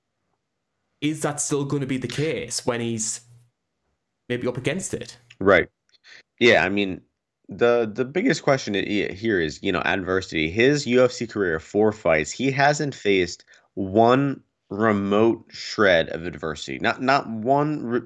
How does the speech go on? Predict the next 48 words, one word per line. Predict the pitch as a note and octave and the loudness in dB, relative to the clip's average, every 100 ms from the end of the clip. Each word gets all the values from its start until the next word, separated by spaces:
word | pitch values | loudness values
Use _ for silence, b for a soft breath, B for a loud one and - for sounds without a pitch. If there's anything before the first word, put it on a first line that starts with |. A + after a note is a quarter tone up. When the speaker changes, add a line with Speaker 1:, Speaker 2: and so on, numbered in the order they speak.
| - | -2
Speaker 2:
not | A#2+ G#2 | 0 0
one | G2 A#2 C3+ B2+ | 0 -2 -2 -4
path | - C3 B2+ C#3+ | -4 -2 -2 -2
of | B2 | -6
resistance, | A#2 A2 G#2 A2+ G#2 G2+ | -6 -8 -8 -8 -8 -4
nothing. | G2+ G#2+ C3+ C#2+ B1+ B B B | -2 -2 -2 -4 -6 B B B
He | A2 | 4
got | A#2 - - | 6 4 0
easy | A#2+ B2 D3+ | -4 -2 -2
takedowns | C#3+ B2 C3 B2+ A#2+ | -2 -2 -4 -2 -2
on | A#2+ A#2 B B | -2 -4 B B
Phillips, | _ - B2+ C3 - | _ 2 2 2 -4
McKee, | A2+ A2+ A#2 A#2 G#2 | -6 -2 -2 0 0
knocked | F2+ G#2+ A2 | 0 0 2
out | C3 A#2 | 0 2
Mearshart | A2+ A2+ B2+ A2+ | 0 0 0 0
instantly, | G#2+ G#2 - G#2 | -2 -6 -6 -2
got | F#2+ F#2 | 2 2
an | F2+ | 0
easy | G#2+ G#2 G#2 | -4 -4 -4
takedown | G#2+ G2 G2+ F#2+ | -2 -2 -2 -4
on | F#2 F2+ | -4 -4
Jing | F#2+ | -4
Liang, | F#2 F#2 F2 E2+ D2+ B B - | -2 0 0 0 -4 B B 0
and | F#2+ F#2 | 2 2
he | F#2 C3 | 0 0
has | B2 | 0
been | C3 B2 | -2 -2
in | A#2 | -4
control | A#2 G#2 A#2+ C#3 C3+ | -6 -4 0 2 2
of | - - | 0 0
every | F#2+ G#2+ A2+ | 0 0 -2
second | - A2 A#2 G#2+ | -2 -2 -2 -4
of | F#2 | -4
his | F2+ E2+ | -4 -2
U | F#2+ | -2
F | F2 | -2
C | - | -4
career. | - E2+ A#2+ A#2+ | -6 0 2 2
Now, | D2 D2+ D#2+ B B | 2 0 -2 B B
that | G#2+ C#3 | 2 4
is | E3 G#2+ | 2 -2
extremely | - - A#2+ A2+ | -6 0 0 2
impressive | F2 D2 G#2+ D3 - C#2+ F2+ B B A2+ - | 0 2 2 2 0 -8 -10 B B -16 -2
o-, | F2+ | -2
on | - G#2 F#2+ | 0 0 -2
its | D#2+ | -2
own. | G#2 G2 F2 F2+ | -2 -2 -4 -8